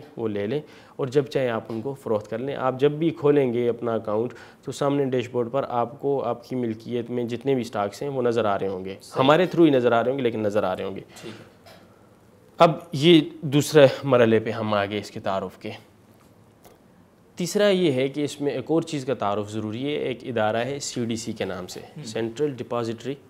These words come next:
Speaker 1: کمپنی۔ سی ڈی سی کیا ہے؟ سی ڈی سی کو ہم عام لفظوں میں کہہ دیں کہ یہ stocks کا bank ہے۔
Speaker 2: ٹھیک ہے۔
Speaker 1: ایکچول میں جو ہم کہیں کہ stocks یہاں پہ پڑے ہوتے ہیں، سی ڈی سی میں ہوتے ہیں سارے کے سارے stocks۔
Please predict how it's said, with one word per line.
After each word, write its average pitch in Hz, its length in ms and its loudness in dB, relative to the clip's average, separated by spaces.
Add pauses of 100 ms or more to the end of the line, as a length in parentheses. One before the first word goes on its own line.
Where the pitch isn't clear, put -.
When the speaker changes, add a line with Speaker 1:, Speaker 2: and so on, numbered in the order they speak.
(140)
Speaker 1:
کمپنی۔ 92 380 -8 (540)
سی - 280 -4
ڈی 175 140 -2
سی 180 440 -6 (760)
کیا 151 240 4
ہے؟ 120 220 -2
سی 131 240 -8
ڈی 151 80 -4
سی 151 380 -8 (140)
کو 120 220 -4
ہم 123 300 -4
عام 135 260 -4
لفظوں 120 320 0
میں 113 120 -4
کہہ 110 200 -2
دیں 123 220 -4
کہ 120 120 -10
یہ 120 320 -6
stocks 113 540 -6
کا 120 140 -4
bank 95 380 -4
ہے۔ 92 80 -18 (480)
Speaker 2:
ٹھیک - 180 -18
ہے۔ - 160 -20 (380)
Speaker 1:
ایکچول 175 540 4
میں 127 360 4
جو 120 280 0
ہم 113 140 -2
کہیں 110 400 -4
کہ 127 100 -12
stocks - 640 -6
یہاں 120 300 0
پہ 123 100 0
پڑے 95 220 -4
ہوتے 92 240 -8
ہیں، - 80 -18 (240)
سی - 220 -6
ڈی 151 120 0
سی 143 180 -2
میں 123 120 0
ہوتے 104 200 -6
ہیں 147 80 -4
سارے 107 300 -4
کے 107 120 -4
سارے 101 300 -10 (240)
stocks۔ - 500 -10